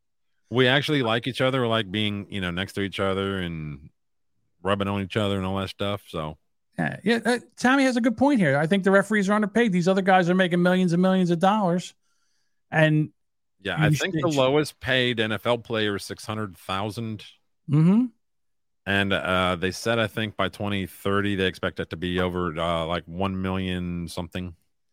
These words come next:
Speaker 2: I think I have somebody in here that has a crush on me.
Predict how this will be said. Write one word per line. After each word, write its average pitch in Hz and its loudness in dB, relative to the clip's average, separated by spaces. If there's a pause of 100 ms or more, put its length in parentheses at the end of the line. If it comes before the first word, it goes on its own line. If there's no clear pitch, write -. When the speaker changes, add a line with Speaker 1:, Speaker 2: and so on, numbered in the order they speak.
(760)
Speaker 2:
I 110 -8
think 131 0
I 120 2
have 107 -6
somebody 98 -4
in 98 -4
here 107 -2
that 95 -6
has 95 -8
a 95 -14
crush - -6
on 95 -6
me. 92 -8